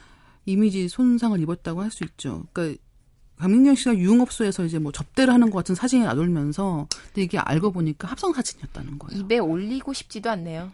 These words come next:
Speaker 1: 네, 그런데
Speaker 2: 네.
Speaker 1: 그 많은 분들이 이제 이런 왜 그런 오디션 프로그램을 통해서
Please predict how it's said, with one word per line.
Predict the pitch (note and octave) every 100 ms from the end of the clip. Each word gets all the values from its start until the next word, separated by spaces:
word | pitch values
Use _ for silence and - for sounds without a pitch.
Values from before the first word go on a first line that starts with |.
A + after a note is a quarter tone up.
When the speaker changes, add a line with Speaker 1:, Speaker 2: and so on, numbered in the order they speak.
| -
Speaker 1:
네, | D#3+ D3
그런데 | C#3+ A#3 B3 B3
Speaker 2:
네. | F#3 - - - -
Speaker 1:
그 | - C4 - - - - - -
많은 | - F#3+ D#4+ F#4
분들이 | D4 B3 A3+ F3 F3+ F#3
이제 | D3+ F3 E3 -
이런 | G3 A3 A#3+ A#3 F3+ - _ - - - -
왜 | F#3 E3+ E3 C#3+ A2 D2+ - - - _ -
그런 | - F3 E3+
오디션 | F#3+ C#4+ F4
프로그램을 | - D#4 C4+ A3 G3
통해서 | - D4 A#3 - C4+